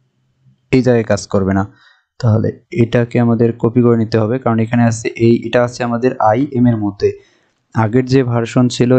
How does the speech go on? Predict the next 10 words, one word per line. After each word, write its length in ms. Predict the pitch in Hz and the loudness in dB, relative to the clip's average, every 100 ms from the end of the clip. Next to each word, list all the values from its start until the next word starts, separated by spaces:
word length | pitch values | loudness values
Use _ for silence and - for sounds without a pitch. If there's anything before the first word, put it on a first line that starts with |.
| 117 | 4
React 280 | 113 117 - - - | 2 0 -6 -12 -2
Icons-এর, 500 | 107 110 107 104 123 139 | -2 0 -2 0 -2 -2
সেখানে 360 | - 110 117 127 123 | -4 -6 2 0 2
শুধু 180 | 127 123 117 | 0 2 2
এখানে 240 | 120 127 156 - _ _ _ _ _ _ _ _ _ _ - | 4 2 2 -4 _ _ _ _ _ _ _ _ _ _ 2
ওই 80 | 127 120 | 2 4
জায়গায় 280 | 117 110 127 | 2 2 0
এখানে 200 | 127 120 - _ - 117 | 0 -2 -2 _ -2 0
all 140 | 127 131 | 0 0
লিখলে 260 | 127 131 | -2 2